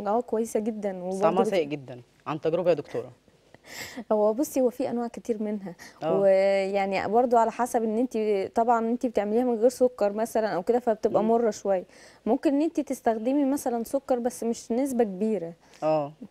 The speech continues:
Speaker 2: احنا لينا كم ك-، معلقة سكر يعني ال-
Speaker 1: يعني مثلًا في المعدل بتاعنا المفروض تلات معالق سكر في اليوم مثلًا.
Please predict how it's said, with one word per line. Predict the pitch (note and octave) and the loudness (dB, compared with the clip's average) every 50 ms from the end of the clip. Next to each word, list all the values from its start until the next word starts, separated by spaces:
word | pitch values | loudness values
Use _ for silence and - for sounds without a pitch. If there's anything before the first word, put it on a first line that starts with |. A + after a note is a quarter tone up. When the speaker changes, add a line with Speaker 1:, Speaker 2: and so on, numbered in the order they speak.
| _ _ _ - | _ _ _ -8
Speaker 2:
احنا | E3 F3 G#3 | -2 0 2
لينا | G#3+ C4+ C#4+ C4+ | 2 4 2 2
كم | - C4 C4 C4+ B3+ G#3+ F3 | 2 0 -2 0 -2 -4 -4
ك-، | E3 - | -4 -4
معلقة | - C#3 D3+ D#3+ F3+ F3 - | -4 -2 -2 -2 -2 -4 -4
سكر | - - D#3+ - _ - C3+ B2+ | -4 -6 -6 -6 _ -8 -8 -6
يعني | C3 B2+ B2+ B2+ B2+ B2+ | -6 -8 -10 -10 -10 -8
ال- | - F3+ | -6 -4
Speaker 1:
يعني | F#3 F3 F3+ F#3+ G3 G3+ G#3 | -4 -4 -4 -4 -4 -4 -2
مثلًا | A3 A#3+ C4+ - B3+ B3 B3 A#3+ | -2 -2 -2 0 0 0 0 0
في | - | 0
المعدل | A#3 A3 A3 G#3 G3+ A3 A#3+ B3 A#3+ B3 A#3+ | -2 -2 -2 -2 -2 -2 -2 -2 0 0 -2
بتاعنا | A3+ G#3 G#3 - A3+ A#3 A#3+ A3+ | -2 -2 -4 -4 -4 -2 -4 -4
المفروض | A#3 A3+ G3 G3 - A#3+ B3 | -4 -4 -6 -4 -4 -4 -4
تلات | - - A#3 A#3 A#3 A3 - | -2 0 0 0 0 0 -2
معالق | G3+ G3 G#3 G#3 A3+ - - | -6 -6 -6 -6 -6 -6 -6
سكر | - A3 G#3+ - - G#3 | -6 -6 -6 -4 -4 -6
في | G3+ - - | -4 -6 -8
اليوم | F3+ F#3 G3 F#3+ F#3+ G3 G3 F#3 | -6 -4 -4 -4 -4 -6 -6 -8
مثلًا. | F3+ F3+ F#3 - - - | -10 -14 -16 -16 -18 -18